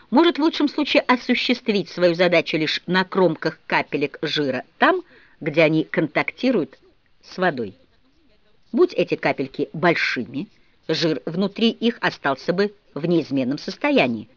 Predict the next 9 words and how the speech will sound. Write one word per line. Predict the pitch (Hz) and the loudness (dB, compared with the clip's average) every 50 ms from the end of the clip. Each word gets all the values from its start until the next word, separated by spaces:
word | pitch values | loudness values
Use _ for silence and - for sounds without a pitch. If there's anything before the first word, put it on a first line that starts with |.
| _ _ _ _ _ - | _ _ _ _ _ 0
Только | - 277 269 - 254 | 2 2 4 4 4
при | - 311 | 6 6
очень | 302 294 - 294 311 | 6 6 6 4 6
маленьких | 302 294 285 226 175 160 147 147 - 175 - | 6 8 6 6 6 4 2 0 -2 0 0
обработанных | 196 185 202 208 208 208 - 214 208 214 208 | 2 4 4 4 4 4 2 2 2 2 2
желчью | 190 208 202 190 - 202 208 202 - | 4 4 4 4 2 0 -2 -2 0
капельках | - 214 185 170 - 165 165 - 190 185 | 0 2 2 2 2 -2 -2 2 2 2
жира | 190 185 277 359 370 302 196 - - - - - _ _ | 2 4 4 4 6 4 2 0 -2 -18 -20 -20 _ _
его | - 180 220 220 277 254 240 | 0 2 6 6 8 6 6